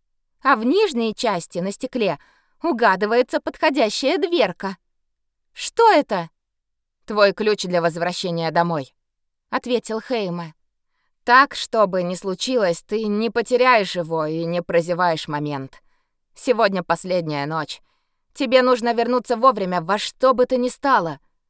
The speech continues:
Формально всё это коллективный сон, а твоё тело застряло где-то между поляной в лесу и иллюзией другого мира.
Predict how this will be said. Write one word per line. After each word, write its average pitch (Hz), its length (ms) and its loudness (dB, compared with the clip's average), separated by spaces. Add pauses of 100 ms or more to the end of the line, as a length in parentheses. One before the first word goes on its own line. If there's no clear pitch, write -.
(380)
Формально 262 640 2
всё 254 220 -4
это 247 280 -2
коллективный 233 800 -6
сон, 196 440 0 (480)
а 220 180 2
твоё 202 320 2
тело 214 380 0
застряло 180 540 0
где-то 165 340 -4
между 170 400 -2
поляной 160 600 2
в 156 80 -6
лесу 202 500 -6 (100)
и 208 480 -6
иллюзией 185 560 -2
другого 160 480 -2
мира. 156 420 -6